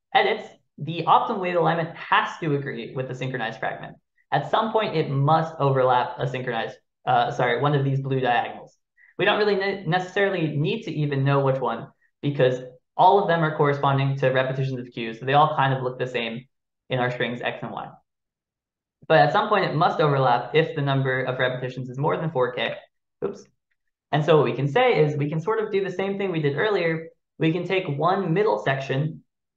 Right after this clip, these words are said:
of these repetitions and just completely remove it. Uh, like I said, we don't really even need to know which section specifically, 'cause all these repetitions of the Q are the same. And instead, we can just reduce the exponent of four K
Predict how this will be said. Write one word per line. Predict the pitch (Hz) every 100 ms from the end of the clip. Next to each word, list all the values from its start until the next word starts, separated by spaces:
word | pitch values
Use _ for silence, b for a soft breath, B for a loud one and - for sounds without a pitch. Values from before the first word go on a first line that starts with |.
| -
of | 165
these | 160 151
repetitions | 151 147 143 135 196 196
and | 147
just | - -
completely | 160 - 233 208
remove | 202 196 196 175
it. | 135 - - _ _ _ _
Uh, | 139 147 147
like | 165 185
I | 190
said, | 185 220
we | 175
don't | 180
really | 175 175 175
even | 175
need | 170 170
to | 175
know | 135 139 185 - - _ _ _ _ _
which | 160
section | 165 175 175 156
specifically, | 147 147 247 214 151 160
'cause | 160
all | 135 139 170
these | 165
repetitions | 165 160 165 165
of | 143
the | 139
Q | - 165
are | 147
the | 135
same. | 214 226 214
And | 147
instead, | 156 160 233
we | 214
can | 208
just | 190 190
reduce | 175 160 208 226
the | 165
exponent | 156 147 151 143 151
of | 131
four | - 208
K | 196 165 165